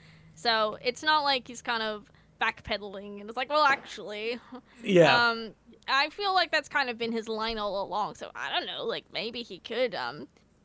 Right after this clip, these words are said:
Speaker 1: uh, pull it out of his butt, and actually it was all a bluff.
Speaker 2: <laughs>
Speaker 1: But, uh, I mean, I, yeah. I, I'm inclined to believe him on this one.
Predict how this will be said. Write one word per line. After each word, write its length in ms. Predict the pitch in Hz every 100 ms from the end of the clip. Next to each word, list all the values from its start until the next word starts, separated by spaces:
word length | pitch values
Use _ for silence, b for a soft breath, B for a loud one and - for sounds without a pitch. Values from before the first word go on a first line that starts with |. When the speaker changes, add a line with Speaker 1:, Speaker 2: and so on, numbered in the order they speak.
| _
Speaker 1:
uh, 200 | 147 151
pull 260 | - 208 180
it 100 | 151
out 160 | 160
of 80 | 143
his 120 | 127
butt, 340 | - 151 165 -
and 100 | 147
actually 440 | 147 - - - -
it 60 |
was 120 | 175 -
all 180 | 139
a 40 | 143
bluff. 320 | 151 151 156
Speaker 2:
<laughs> 80 | 190
Speaker 1:
But, 240 | 196 196 -
uh, 280 | 214 220 -
I 140 | 240
mean, 340 | 254 254 254 -
I, 220 | 247 254 - - - - - - -
yeah. 340 | 180 120 127 - _ -
I, 200 | - 247 -
I'm 260 | 254 285 311
inclined 640 | 320 - 302 294 302 285
to 140 | - 226
believe 500 | 165 160 151 131 -
him 200 | 147 120
on 160 | 113
this 260 | 123 147 -
one. 320 | - 95 107